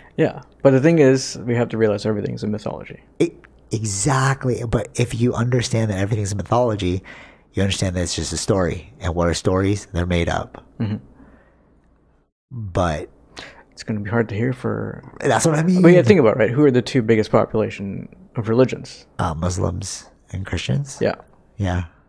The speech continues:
Speaker 2: So
Speaker 1: And to tell them that it's mythology.
Speaker 2: good luck.
Speaker 1: <laughs>
Speaker 2: You know, it's like, uh, it, w-, it, it's like, it's still built off of Abrahamic religion, so it's still the same, technically the same religion.
Speaker 1: Yeah.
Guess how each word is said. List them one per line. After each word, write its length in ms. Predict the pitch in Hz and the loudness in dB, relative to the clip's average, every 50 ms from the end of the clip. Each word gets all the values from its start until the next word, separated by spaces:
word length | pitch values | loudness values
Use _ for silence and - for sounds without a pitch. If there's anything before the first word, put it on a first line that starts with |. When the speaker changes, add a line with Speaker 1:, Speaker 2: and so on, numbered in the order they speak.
| _ _ _ | _ _ _
Speaker 2:
So 520 | - - - 95 87 85 82 80 90 87 - | -10 -6 -2 -2 0 0 0 -2 -4 -6 -4
Speaker 1:
And 120 | - 117 113 | -4 -2 -2
to 80 | 120 | -2
tell 240 | 104 - 127 120 113 | -4 0 0 0 2
them 180 | 107 120 117 117 | 4 2 2 2
that 140 | 107 104 104 | 2 0 -2
it's 120 | 101 - | -2 -2
mythology. 600 | 113 107 - - 110 107 104 - - - - 117 - - _ _ _ _ _ _ _ _ _ _ _ - | -4 -2 0 0 0 0 -2 -4 -8 -10 -12 -12 -14 -18 _ _ _ _ _ _ _ _ _ _ _ -6
Speaker 2:
good 140 | 92 80 | -4 -4
luck. 360 | 90 101 101 92 87 - - - _ - | -2 -2 -2 -4 -4 -8 -14 -20 _ -2
Speaker 1:
<laughs> 80 | - - - - - - - - - - _ _ _ _ _ _ | -2 -2 0 -2 -8 -18 -20 -20 -20 -20 _ _ _ _ _ _
Speaker 2:
You 100 | - 101 | -8 -6
know, 160 | 90 82 82 92 - - _ | -4 -4 -6 -6 -10 -14 _
it's 220 | - 139 127 - 135 | -6 -4 -2 0 0
like, 260 | 123 113 107 - - | 0 0 0 -2 -2
uh, 360 | 95 92 92 98 98 95 85 85 - - _ _ _ _ _ _ _ _ _ _ _ _ _ _ _ _ - - _ _ _ _ _ _ _ _ _ _ _ _ _ _ - | 0 0 0 0 0 -2 -4 -6 -8 -12 _ _ _ _ _ _ _ _ _ _ _ _ _ _ _ _ -20 -20 _ _ _ _ _ _ _ _ _ _ _ _ _ _ -6
it, 160 | 110 101 - _ _ _ _ _ _ _ _ _ _ _ _ - | -6 -6 -6 _ _ _ _ _ _ _ _ _ _ _ _ -2
w-, 200 | - - - 110 | 0 0 0 0
it, 460 | - - - - - 135 131 131 - | -4 -8 -10 -6 -4 -4 -4 -4 -6
it's 420 | - - 147 135 - - - - | -8 -8 -6 -6 -6 -8 -4 -2
like, 300 | 123 110 107 98 - - - - _ _ _ | 0 0 0 -2 -6 -10 -18 -20 _ _ _
it's 140 | - 117 - | -10 -8 -6
still 180 | - - 151 123 | -2 0 0 0
built 280 | 101 107 120 117 - | 2 0 -2 0 0
off 200 | 123 101 98 - | 0 0 0 0
of 160 | 104 98 90 - - | -2 -4 -4 -2 -2
Abrahamic 460 | 98 98 95 92 98 85 85 82 - | -2 0 0 0 0 -2 -4 -4 -4
religion, 340 | 90 85 95 90 87 82 78 | -4 -2 -2 -2 -2 -6 -6
so 140 | - 87 85 | -4 -4 -4
it's 100 | - - | -4 -6
still 320 | - - - - 107 101 | -8 -8 -4 -2 -2 0
the 100 | 90 90 | 0 -2
same, 240 | - - 85 82 82 | -4 -4 -4 -6 -6
technically 540 | - - 82 76 - 90 82 82 92 82 80 | -6 -6 -6 -6 -6 -6 -6 -4 -4 -4 -4
the 160 | 85 95 - - | -6 -8 -10 -8
same 260 | - - 107 95 85 | -4 -4 -2 -2 -2
religion. 480 | 85 87 92 90 80 78 - 98 98 - _ _ _ _ _ _ _ | -2 -2 -2 -2 -4 -6 -6 -8 -10 -12 _ _ _ _ _ _ _
Speaker 1:
Yeah. 100 | - - | -6 -6